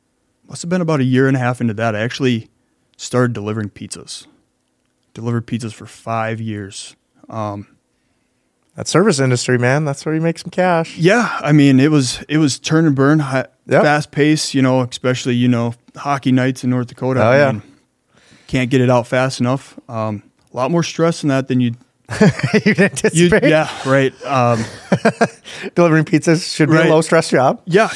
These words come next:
Speaker 1: you'd think so. It, uh, unfortunately, some angry customers every now and again, but, uh,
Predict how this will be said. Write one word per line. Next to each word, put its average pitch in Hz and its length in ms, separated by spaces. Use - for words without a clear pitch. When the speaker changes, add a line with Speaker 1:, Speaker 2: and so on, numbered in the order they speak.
Speaker 1:
you'd 156 180
think 151 200
so. 127 320
It, 113 160
uh, 110 200
unfortunately, 135 460
some 120 160
angry 123 240
customers 120 480
every 123 180
now 117 180
and 113 80
again, 117 300
but, 117 360
uh, 104 240